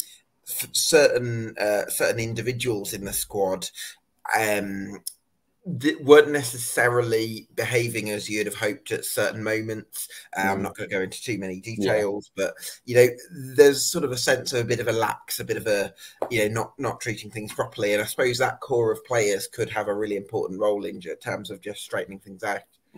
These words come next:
Speaker 2: Massively. Um, I remember we had Lee on the show at the start of the season, and when we were playing well, you know, we were near the playoffs, which was strange. I was like, "Wow, this is, this is new," uh, after six years of, you know, looking over our shoulders in, in League One. Um,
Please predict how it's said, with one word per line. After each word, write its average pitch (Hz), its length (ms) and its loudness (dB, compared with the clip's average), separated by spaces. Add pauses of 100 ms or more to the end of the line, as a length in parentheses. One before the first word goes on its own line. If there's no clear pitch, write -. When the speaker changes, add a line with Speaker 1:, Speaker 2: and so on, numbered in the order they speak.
(140)
Speaker 2:
Massively. 120 580 4
Um, 120 340 8
I - 40 0
remember 147 240 6
we 139 100 10
had 139 140 8
Lee 143 180 8
on 127 80 8
the 117 80 2
show 127 220 8
at - 20 8
the 107 80 2
start 113 220 6
of 107 40 -4
the - 40 -12
season, 107 480 0
and 107 160 -4
when 131 120 4
we 135 100 2
were 123 60 6
playing 120 280 6
well, 120 200 10
you 110 80 2
know, 110 140 2
we 113 120 2
were 123 100 4
near 170 140 2
the 135 60 -2
playoffs, 131 340 6
which - 120 -18
was 104 240 -8 (100)
strange. 104 360 -6
I - 20 -8
was 110 100 -10
like, - 120 -14
"Wow, 110 140 -10
this 104 140 -14
is, 95 120 -12
this 117 160 -12
is 98 100 -6
new," 104 240 -4 (160)
uh, - 60 -8
after 107 340 2
six - 260 0
years 107 200 6
of, 98 100 -6
you 101 60 -2
know, 98 60 0
looking 101 200 -2
over 101 160 -2
our 98 60 -2
shoulders 101 320 4
in, 95 220 -6
in 98 140 -6
League 95 160 0
One. 98 240 0 (120)
Um, 104 400 2